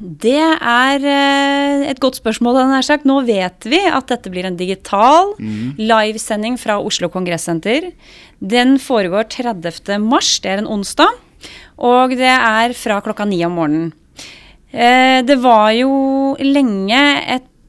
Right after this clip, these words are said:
Speaker 1: planlagt, eh, fysisk program og arrangement
Speaker 2: Ja.
Speaker 1: gjennom høsten.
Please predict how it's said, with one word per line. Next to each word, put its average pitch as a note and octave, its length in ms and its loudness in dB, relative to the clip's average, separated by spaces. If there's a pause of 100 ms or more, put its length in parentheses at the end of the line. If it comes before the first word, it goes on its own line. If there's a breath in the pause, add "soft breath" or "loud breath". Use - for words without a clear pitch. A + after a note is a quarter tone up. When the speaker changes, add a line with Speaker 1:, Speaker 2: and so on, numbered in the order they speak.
Speaker 1:
planlagt, G3+ 1120 -4
eh, G#3+ 220 0
fysisk - 840 -8
program C#4 480 2
og A#3+ 260 0
arrangement C4 460 2 (200)
Speaker 2:
Ja. - 140 -12 (260 loud breath)
Speaker 1:
gjennom B3 340 2
høsten. C4+ 340 2